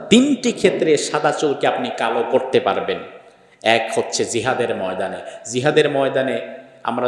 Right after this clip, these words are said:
যুদ্ধে গেলাম এই মসজিদ থেকে, এখন, এখন আমরা মোটামুটি যুবক যারা আছি তারা তো গেলামই, আপনাদেরকেও নিয়ে গেলাম। এখন আপনাদেরকে নিয়ে যাওয়ার পরে অবস্থা হইল, শত্রুপক্ষ চিন্তা করলো, সব দেখি সাদা দাড়িওয়ালা, সব দেখি বুড়া। এজন্য এই মুহূর্তে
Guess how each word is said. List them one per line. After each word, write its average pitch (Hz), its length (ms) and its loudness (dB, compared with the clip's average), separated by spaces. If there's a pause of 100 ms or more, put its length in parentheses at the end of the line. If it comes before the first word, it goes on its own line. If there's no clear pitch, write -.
যুদ্ধে 131 320 0
গেলাম 117 260 2
এই 117 140 -2
মসজিদ - 340 -6
থেকে, 110 220 -2
এখন, 104 180 -6 (360)
এখন 131 140 -2 (100)
আমরা 147 200 -6
মোটামুটি 139 420 -2 (100)
যুবক 135 220 -2 (100)
যারা 123 200 0
আছি - 200 -2
তারা 120 200 2
তো 120 120 -4
গেলামই, 98 320 -4 (360)
আপনাদেরকেও 123 640 -8
নিয়ে 127 200 -10
গেলাম। 92 200 -10 (300)
এখন 139 140 -8 (100)
আপনাদেরকে 151 440 -8 (120)
নিয়ে 160 200 -8
যাওয়ার 143 240 -2
পরে 147 160 2
অবস্থা 143 420 0
হইল, 139 180 2 (360)
শত্রুপক্ষ 151 480 0 (160)
চিন্তা 147 280 0
করলো, 135 180 4 (100)
সব 147 180 0
দেখি - 160 0
সাদা 127 320 -4
দাড়িওয়ালা, 95 380 -2 (1080)
সব 151 240 2
দেখি 156 240 2
বুড়া। 123 200 4 (560)
এজন্য 151 300 4 (140)
এই 233 160 0 (120)
মুহূর্তে 196 500 2